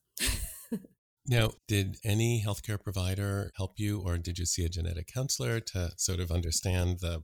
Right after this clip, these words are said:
Speaker 2: possibility?
Speaker 1: Yes, that was, that's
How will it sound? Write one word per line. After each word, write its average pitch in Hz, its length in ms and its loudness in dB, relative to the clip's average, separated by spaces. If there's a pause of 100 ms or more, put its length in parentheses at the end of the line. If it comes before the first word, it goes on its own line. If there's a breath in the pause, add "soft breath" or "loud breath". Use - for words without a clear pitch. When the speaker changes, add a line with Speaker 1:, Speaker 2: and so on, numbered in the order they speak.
Speaker 2:
possibility? 87 880 -2
Speaker 1:
Yes, 190 920 2
that 214 220 -2
was, 233 760 2 (160)
that's 214 540 0